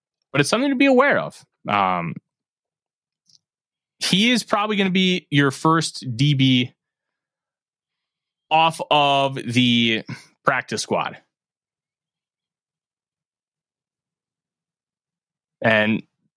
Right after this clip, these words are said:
that's kinda what he was last year. He ended up getting elevated from the fifty-three man roster. Um,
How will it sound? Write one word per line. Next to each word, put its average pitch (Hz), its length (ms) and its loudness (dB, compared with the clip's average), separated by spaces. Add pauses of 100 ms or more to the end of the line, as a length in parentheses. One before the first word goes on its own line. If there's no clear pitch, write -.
(1080)
that's 135 240 0
kinda 165 180 -2
what 135 200 0
he 151 100 0
was 131 200 2
last 110 320 0
year. 180 300 0 (400)
He - 80 0
ended 123 140 4
up 113 100 -4
getting 127 240 0
elevated 120 500 2
from 113 480 2 (640)
the 101 160 2
fifty-three 120 540 0
man 110 180 2
roster. 113 640 0 (2000)
Um, 87 380 0